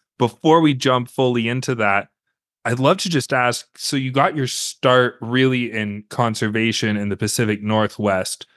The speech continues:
but ended up back in New Mexico where you grew up, or in the Southeast, to do, or to work with Wild Earth Guardians. So what was that path? Were you always trying to get back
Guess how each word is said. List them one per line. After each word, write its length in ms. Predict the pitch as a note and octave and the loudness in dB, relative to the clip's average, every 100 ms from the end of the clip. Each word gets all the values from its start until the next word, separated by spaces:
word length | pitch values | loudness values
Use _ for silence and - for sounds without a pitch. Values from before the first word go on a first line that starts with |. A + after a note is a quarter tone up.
| _ _ | _ _
but 160 | - B2+ | -2 2
ended 200 | C#3 E3 | 4 4
up 280 | C#3 C3 - | 4 0 -4
back 300 | C3+ C3+ C#3 | -2 -2 -2
in 120 | C3 | -2
New 100 | A2+ | -2
Mexico 720 | A2 A2 - A#2+ G#2+ G#2+ G2+ | 0 -2 -2 -4 0 2 2
where 140 | G2 G2 | 2 0
you 160 | G2 | -2
grew 300 | G2+ A2 G2+ | -4 0 2
up, 200 | G2 F2+ | 2 2
or 100 | G2+ | 0
in 80 | G2 | 0
the 80 | G2 | -2
Southeast, 840 | - G2+ G2 A2+ G#2 F#2 - - - _ _ _ - | -2 -2 -2 0 0 -2 -6 -10 -16 _ _ _ -14
to 160 | A2+ C3+ | -4 -2
do, 480 | A2+ A2 A#2+ A2 A2 | -2 0 0 0 2
or 160 | B2 A#2+ | 2 2
to 120 | A#2+ | 2
work 300 | A#2+ B2 A2 | 2 2 0
with 240 | A2+ G2+ G#2 | -4 -4 -4
Wild 300 | G#2 G2+ G2+ | -4 -2 -4
Earth 240 | F#2+ - | -8 -8
Guardians. 580 | F#2 F#2+ G2 E2+ E2 - | -4 -2 -4 -8 -12 -4
So 320 | - A#2+ G#2+ - _ - | 2 4 2 -4 _ 0
what 240 | C3 G3 | 4 4
was 260 | D3+ C#3 C3+ | 4 2 2
that 240 | C3 G#2+ | -2 -2
path? 400 | - C3 G#2+ F2+ | -4 -4 -4 -4
Were 60 | A#2+ | -2
you 180 | C3 D#3 | 2 2
always 380 | B2+ C3 D3 - | 4 4 2 -2
trying 260 | D3+ C3+ | -4 -4
to 60 | B2 | -4
get 300 | B2 G#2+ - | -4 -6 -4
back 440 | G#2 A2+ C3+ - | -2 -2 -4 -14